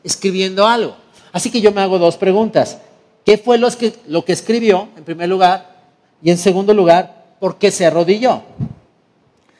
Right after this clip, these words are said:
Así que yo te voy a decir una cosa. Se ha hablado mucho de qué dijo Jesús o qué escribió Jesús en la tierra. Te propongo algo.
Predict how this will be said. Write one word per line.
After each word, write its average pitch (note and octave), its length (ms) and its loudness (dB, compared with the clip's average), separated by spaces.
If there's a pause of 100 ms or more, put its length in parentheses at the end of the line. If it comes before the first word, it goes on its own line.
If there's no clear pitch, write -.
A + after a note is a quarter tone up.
(140)
Así - 200 -8
que G#3+ 280 2 (720)
yo A3 100 -8
te A#3 60 -2
voy B3+ 80 6
a A#3+ 40 4
decir A3 180 -4
una F#3+ 180 -4
cosa. F3 380 -4 (440)
Se - 240 -4
ha D4 60 6
hablado A#3+ 380 0
mucho A3 340 -8
de E3+ 80 -6
qué F#3+ 140 -2 (200)
dijo G3 280 -4
Jesús F3 520 -4
o F#3+ 100 -14
qué A#3 100 2
escribió G3 440 -2
Jesús F#3 380 -10
en E3+ 100 -10
la C3+ 100 -10
tierra. D3+ 360 0 (1300)
Te G#3 80 -2
propongo A3 560 0
algo. E3 300 0